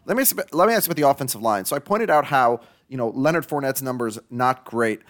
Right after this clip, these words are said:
Um, I blamed a lot of that on the play calling. Pro Football Focus has this as the fifteenth offensive line, so just about average. Uh, they have a great left guard and center in Norwell and Linder. Uh, they have an awful left tackle in Cam Robinson. What's your take on the offensive line?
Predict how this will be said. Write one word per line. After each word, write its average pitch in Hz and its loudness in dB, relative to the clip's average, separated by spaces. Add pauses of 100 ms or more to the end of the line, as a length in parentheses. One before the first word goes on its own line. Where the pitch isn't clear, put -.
(260)
Um, 104 0
I 165 6
blamed 165 2
a 139 2
lot 127 6
of 131 0
that 123 2
on 113 2
the 117 -6
play 127 -2
calling. 92 -2 (140)
Pro 226 6
Football 220 0
Focus 151 0
has 127 0
this 135 -2
as 110 -8
the 110 -12
fifteenth 139 -10
offensive 123 -4
line, 117 -6
so 110 -6
just 117 -2
about 120 -2
average. 104 0 (360)
Uh, 101 4
they 131 -4
have 110 0
a - -4
great 131 -2
left 131 0
guard 113 2
and 104 -8
center 107 -2
in 101 -6
Norwell 98 -4
and 92 -12
Linder. 92 -8
Uh, 90 -4
they 90 -6
have 82 -6
an 87 -14
awful 107 -2
left 92 -8
tackle 90 -6
in 82 -20
Cam 90 -14
Robinson. 82 -10
What's 143 -6
your 143 -6
take 107 -8
on 92 -8
the 82 -6
offensive - -8
line? 71 -14